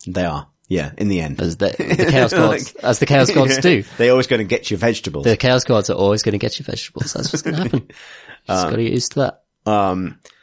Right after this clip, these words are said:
Speaker 1: yeah. Uh, uh, we've basically just gone fully on to children's literature here rather than
Speaker 2: Yeah, uh, again, we, we're answering a different question.
Speaker 1: Yeah,
Speaker 2: But,
Speaker 1: to the
Speaker 2: um,
Speaker 1: one that was asked. Um,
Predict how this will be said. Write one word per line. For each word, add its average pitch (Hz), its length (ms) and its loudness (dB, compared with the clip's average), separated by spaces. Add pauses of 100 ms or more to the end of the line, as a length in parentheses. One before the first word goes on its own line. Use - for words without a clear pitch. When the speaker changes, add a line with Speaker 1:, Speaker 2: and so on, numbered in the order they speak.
(440)
Speaker 1:
yeah. 87 280 0 (320)
Uh, 90 380 0
uh, 80 340 0
we've 110 180 0
basically 113 300 0
just 92 200 -2
gone 90 300 0
fully 87 240 0
on 80 120 -2
to - 80 -12
children's 90 320 -2
literature 73 320 -4
here 76 220 -2
rather 78 260 -4
than 80 160 -4
Speaker 2:
Yeah, 123 240 4
uh, 117 300 -2
again, 127 240 0
we, 110 100 0
we're 110 200 2
answering 107 260 -2
a 90 40 -4
different 92 260 -4
question. 101 420 -4
Speaker 1:
Yeah, 98 220 2
Speaker 2:
But, 82 100 -6
Speaker 1:
to - 80 -4
the 90 60 0
Speaker 2:
um, 82 40 0
Speaker 1:
one 82 100 -2
that - 60 -4
was 80 100 -4
asked. - 180 -6 (300)
Um, 104 560 -2